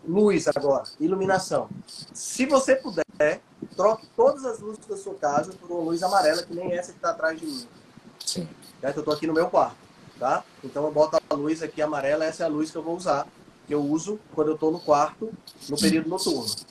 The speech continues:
Speaker 1: tá? Por que luz amarela, pessoal? Vamos sempre lembrar da questão evolutiva. Qual era a luz que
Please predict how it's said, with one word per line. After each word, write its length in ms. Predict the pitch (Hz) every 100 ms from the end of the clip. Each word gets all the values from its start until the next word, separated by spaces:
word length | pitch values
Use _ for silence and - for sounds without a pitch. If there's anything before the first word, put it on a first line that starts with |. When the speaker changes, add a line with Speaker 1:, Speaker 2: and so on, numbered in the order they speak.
| -
Speaker 1:
tá? 180 | 147 185
Por 240 | - 233
que 100 | 233
luz 180 | 240 233
amarela, 440 | 214 208 180 165 -
pessoal? 260 | 139 135
Vamos 200 | 143 185
sempre 220 | - 247 254
lembrar 260 | 214 190
da 100 | 196
questão 260 | 202 180 185
evolutiva. 540 | 175 170 156 185 151 110 - - - - -
Qual 120 | 180
era 140 | 226 247
a 20 |
luz 300 | 214 254
que 100 | -